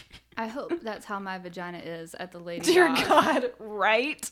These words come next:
Speaker 1: Because I have so much stress. I went there a few days ago, and I was, like, showering, and then I had, like, this, like, contemplation, like, "Do I shave?" But then,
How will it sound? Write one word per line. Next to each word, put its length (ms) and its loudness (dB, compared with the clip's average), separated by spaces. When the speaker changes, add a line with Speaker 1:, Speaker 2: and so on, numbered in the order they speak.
Speaker 1:
Because 500 -2
I 220 4
have 260 0
so 300 -4
much 240 -6
stress. 720 -8
I 140 -2
went 120 -6
there 200 -6
a 40 -10
few 160 -12
days 240 -2
ago, 320 -8
and 120 -6
I 80 -6
was, 100 -10
like, 300 -8
showering, 680 0
and 100 -6
then 80 -4
I 40 -4
had, 200 -6
like, 180 -4
this, 140 -10
like, 320 -8
contemplation, 540 -6
like, 180 -14
"Do 100 -12
I 120 -8
shave?" 680 -10
But 400 -2
then, 500 0